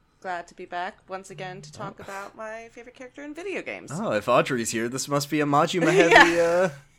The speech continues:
Speaker 2: episode. And, and as you all know by now, of course it's a Majima heavy, heavy episode, 'cause this is the entire Majima saga.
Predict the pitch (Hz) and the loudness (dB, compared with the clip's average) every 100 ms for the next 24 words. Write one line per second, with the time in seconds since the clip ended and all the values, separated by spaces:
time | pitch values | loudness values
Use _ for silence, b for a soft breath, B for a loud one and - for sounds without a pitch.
0 | - 170 - 226 - 104 110 127 131 127 | -2 -2 0 -2 0 0 0 -2 -4 -4
1 | 131 123 120 107 123 127 123 113 110 113 | -6 -6 -10 -6 0 0 0 -2 0 0
2 | 180 165 95 98 110 107 - 170 202 120 | 0 0 -2 -4 -6 -6 -4 0 0 -2
3 | - 98 92 90 - 90 80 85 - 101 | -8 -8 -6 -6 -10 -12 -12 -12 -12 -10
4 | 95 92 - - 117 127 139 151 151 147 | -10 -12 -10 -8 -8 -8 -8 -8 -8 -4
5 | 143 147 - B B B 110 127 127 - | -6 -6 -14 B B B -4 -4 -4 2
6 | 147 175 185 180 180 - b b b - | 6 6 6 4 0 -4 b b b -6
7 | 117 135 135 147 135 127 - 120 123 107 | 0 2 2 0 -2 -2 0 2 0 -2
8 | 78 87 | -6 -8